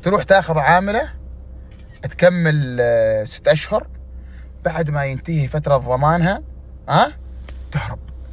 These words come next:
بعد ما تهرب، طبعا هذه الإنسانة أو هذا الشخص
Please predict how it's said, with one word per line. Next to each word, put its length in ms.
بعد 240
ما 140
تهرب، 320
طبعا 320
هذه 280
الإنسانة 880
أو 120
هذا 240
الشخص 560